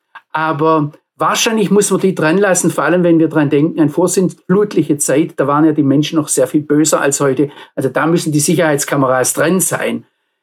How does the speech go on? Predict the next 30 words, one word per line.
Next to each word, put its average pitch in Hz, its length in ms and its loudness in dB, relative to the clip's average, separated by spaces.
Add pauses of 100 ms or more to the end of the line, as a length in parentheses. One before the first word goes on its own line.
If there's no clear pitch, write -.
(640)
Ich 143 100 0
muss 208 140 4
euch 196 80 2
noch 175 120 2
was 190 160 0
Interessantes 165 640 0
sagen. 151 640 2
Ähm, 131 540 0
also, 135 480 0
äh, 123 640 -2
diese 156 640 0
in, 135 160 -2
in, 127 220 -4
in 135 160 -4
dem, 120 400 -2
in - 80 -14
dem 120 160 -6
Außenteil 185 680 0
des 135 300 -4
Jerusalemer 175 640 0
Zoos 190 400 2
ist - 280 -10
die, 131 340 -4
die - 200 -8
Arche 151 460 0
eigentlich 156 320 -2
der - 80 -2
Schutzraum 135 640 -2
bei 139 100 0
Raketenalarm. 127 920 -2